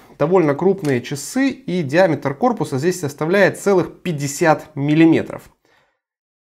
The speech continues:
Большие, большие часы, толщина двенадцать миллиметров. Часы кварцевые, часы мужские. И что мы видим? Такой черный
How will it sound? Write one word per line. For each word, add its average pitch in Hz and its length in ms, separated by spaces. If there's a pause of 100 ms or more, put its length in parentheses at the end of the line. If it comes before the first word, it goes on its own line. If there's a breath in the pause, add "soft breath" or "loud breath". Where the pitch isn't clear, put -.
Большие, 143 720
большие - 460
часы, 156 360
толщина 208 840 (480)
двенадцать 170 480
миллиметров. 160 460
Часы - 240
кварцевые, 247 760 (600 loud breath)
часы 175 560
мужские. 208 800 (400 loud breath)
И 240 440 (140)
что - 240
мы 160 100
видим? 131 320
Такой 147 440
черный 147 580